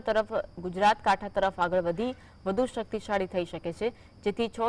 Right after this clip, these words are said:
દિવસ બાદ તે વાવાઝોડું સર્જાવાની મધ્યમ શક્યતા દર્શાવાઈ. હવામાન વિભાગે ગુજરાતમાં સત્તર થી ત્રેવીસ મે દરમિયાન મહારાષ્ટ્ર સહિત અન્ય રાજ્યો સાથે ત્રીસ થી પચાસ કિલોમીટરની ઝડપે પવન અને વીજળી સાથે વરસાદની આગાહી કરી. બાવીસ અને ત્રેવીસ મે ખાસ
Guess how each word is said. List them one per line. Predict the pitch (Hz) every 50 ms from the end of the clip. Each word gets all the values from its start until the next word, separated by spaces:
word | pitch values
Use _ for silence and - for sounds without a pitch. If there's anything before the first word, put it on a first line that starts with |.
| 240 220
દિવસ | 233 208 226 220 - - 214
બાદ | 214 202 -
તે | - 226 202
વાવાઝોડું | 196 180 196 185 190 196 202 220 214 -
સર્જાવાની | 208 190 180 196 190 180 185 185 190 208 202 185
મધ્યમ | 175 165 175 196 208 202
શક્યતા | - - 180 - 185 - 196 190 180
દર્શાવાઈ. | 165 156 156 - 196 175 165 147 139 - - - - - - - -
હવામાન | 202 202 226 233 240 254 262 254
વિભાગે | 233 226 226 226 233 240
ગુજરાતમાં | 202 202 185 190 202 202 208 - - 220 226 -
સત્તર | - 196 196 - - 214 220
થી | - 240 233 -
ત્રેવીસ | 196 185 185 214 220 - - - - -
મે | 190 185 196
દરમિયાન | 196 185 185 170 180 202 185 147 151 175 - - - - - -
મહારાષ્ટ્ર | 196 196 196 220 240 240 226 226 - 247 240 233 -
સહિત | 226 220 220 - 208
અન્ય | 196 202 202 196
રાજ્યો | 190 185 190 214 208 -
સાથે | 202 185 - - 226 220
ત્રીસ | - 196 196 190 -
થી | - 190 185
પચાસ | 185 - 220 208 220 - -
કિલોમીટરની | - 196 190 190 190 180 - 196 196 180 180
ઝડપે | 185 180 170 - 196 190 - 185
પવન | 180 180 220 233 254 - - - - - -
અને | 202 208 208
વીજળી | 208 202 208 185 214 247 269 262 -
સાથે | 233 214 202 240 220 196
વરસાદની | 196 190 - - 208 196 185 202 196 180
આગાહી | 175 180 180 151 175 - -
કરી. | 165 147 147 - - - - - - - -
બાવીસ | 208 208 226 254 277 - 277
અને | 254 262 247 -
ત્રેવીસ | 233 240 220 247 - -
મે | 247 240 -
ખાસ | 226 214 220